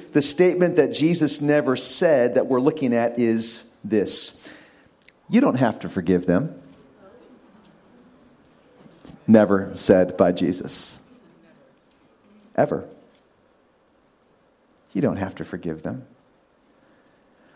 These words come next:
I think sometimes we have, like, a little bit of, uh, you know, I have my own C B K translation, Caleb Benjamin Kling. Like, there's the Bible, and then there's, like, "But here's, here's how I apply that to my life."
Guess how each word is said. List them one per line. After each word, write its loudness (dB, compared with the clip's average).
I 0
think 0
sometimes -2
we 2
have, -2
like, -2
a -2
little -2
bit -2
of, -2
uh, -2
you -2
know, -2
I -4
have -2
my 2
own 0
C -2
B 2
K 0
translation, -2
Caleb 0
Benjamin 0
Kling. -4
Like, 0
there's 2
the 0
Bible, 0
and 0
then 4
there's, 0
like, 0
"But 0
here's, -2
here's -4
how 0
I 2
apply -2
that -2
to -12
my -2
life." -4